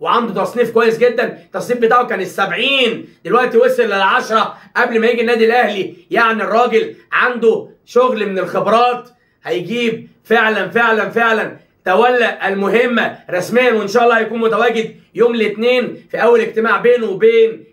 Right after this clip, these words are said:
كابتن محمود خطيب وكابتن أمير توفيق وباقي الشلة الجميلة بتاعة النادي الأهلي. إن شاء الله بإذن الله يكون إضافة قوية يستفيد أو يفيد النادي الأهلي،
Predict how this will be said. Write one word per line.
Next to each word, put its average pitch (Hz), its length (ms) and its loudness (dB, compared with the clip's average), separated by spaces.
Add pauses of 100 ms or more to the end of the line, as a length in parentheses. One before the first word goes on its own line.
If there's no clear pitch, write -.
كابتن 214 220 -2
محمود 196 240 -2
خطيب 214 540 -2 (200)
وكابتن 202 800 0
أمير 214 220 2
توفيق 196 600 -4 (220)
وباقي 202 840 0 (180)
الشلة 214 420 0
الجميلة 190 440 0
بتاعة 185 320 -2
النادي 180 220 -4
الأهلي. 202 460 -2 (180)
إن 147 80 -10
شاء 208 140 0
الله 202 120 2
بإذن 202 380 0
الله 202 420 0 (180)
يكون 208 560 0 (140)
إضافة 214 460 0
قوية 208 420 2 (180)
يستفيد 180 680 -4 (360)
أو 190 140 4
يفيد 220 500 0
النادي 202 320 0
الأهلي، 196 520 -2